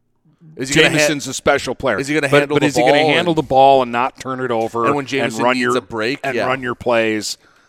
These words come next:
Speaker 2: uh, and get the ball to McNeil and, and Dabrowski? Sure.
Speaker 1: Quick side note, if I was game planning, before we just talk about how great Croslex is at number one, um,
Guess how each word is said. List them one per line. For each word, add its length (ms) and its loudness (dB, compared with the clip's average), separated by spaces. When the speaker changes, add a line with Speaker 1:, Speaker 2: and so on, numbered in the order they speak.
Speaker 2:
uh, 200 -2
and 140 -4
get 180 0
the 60 -4
ball 280 2
to 100 -10
McNeil 460 -4
and, 180 -10
and 300 -16
Dabrowski? 720 -6
Sure. 280 -8
Speaker 1:
Quick 280 -6
side 340 -4
note, 180 -10
if 120 -14
I 120 -2
was 160 -4
game 300 -10
planning, 460 -12
before 260 -10
we 160 -10
just 320 -16
talk 200 -8
about 180 -8
how 340 -10
great 220 -16
Croslex 460 -18
is 100 -20
at 140 -16
number 220 -20
one, 280 -20
um, 580 -2